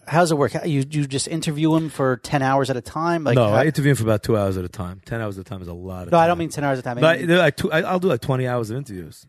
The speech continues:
Speaker 2: You
Speaker 1: Oh, it'll
Speaker 2: know,
Speaker 1: be, like, twenty hours,
Speaker 2: fifteen,
Speaker 1: and you record
Speaker 2: sixteen
Speaker 1: them,
Speaker 2: hours.
Speaker 1: and then you
Speaker 2: I
Speaker 1: take that
Speaker 2: record
Speaker 1: back?
Speaker 2: it, I take it home, and I, and I write it. Yeah.
Speaker 1: Amazing.
Speaker 2: Yeah, it's a
Speaker 1: Amazing.
Speaker 2: lot of, it's a lot of work, but,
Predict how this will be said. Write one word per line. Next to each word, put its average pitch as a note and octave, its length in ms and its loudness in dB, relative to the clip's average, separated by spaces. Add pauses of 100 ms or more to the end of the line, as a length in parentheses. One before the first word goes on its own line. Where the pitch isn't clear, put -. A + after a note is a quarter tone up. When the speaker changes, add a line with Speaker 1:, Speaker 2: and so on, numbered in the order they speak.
Speaker 2:
You - 60 -2
Speaker 1:
Oh, E3 40 6
it'll - 40 6
Speaker 2:
know, D#3+ 40 8 (100)
Speaker 1:
be, F#3 40 4
like, E3 160 0
twenty D3 220 0
hours, C#3 180 0
Speaker 2:
fifteen, C3 80 0
Speaker 1:
and C3+ 80 -2
you C#3+ 80 0
record C#3+ 140 -2 (260)
Speaker 2:
sixteen - 80 -
Speaker 1:
them, F3+ 120 4
Speaker 2:
hours. C3 80 2
Speaker 1:
and D3 60 -4
then C#3+ 120 0
you C#3+ 80 -2
Speaker 2:
I B2 80 2
Speaker 1:
take D3+ 120 2
that D3 60 0
Speaker 2:
record C#3 180 4
Speaker 1:
back? C#3+ 120 2
Speaker 2:
it, - 40 -8
I A#2 60 -2
take A#2 180 -4
it G#2+ 60 0
home, B2 340 0
and G2+ 120 -4
I, F#2+ 200 -2
and G2 120 -2
I F2+ 60 0
write E2 240 -4
it. - 300 -20
Yeah. G2 140 -14 (240)
Speaker 1:
Amazing. G#2+ 500 -8
Speaker 2:
Yeah, F2 180 -2
it's G#2+ 200 -4
a G#2 40 2
Speaker 1:
Amazing. G#2 120 2
Speaker 2:
lot A#2 220 4
of, B2+ 160 -2
it's A2+ 100 -6
a F#2 60 -2
lot F2+ 200 0
of C3+ 60 4
work, A2+ 320 0
but, F#2+ 160 0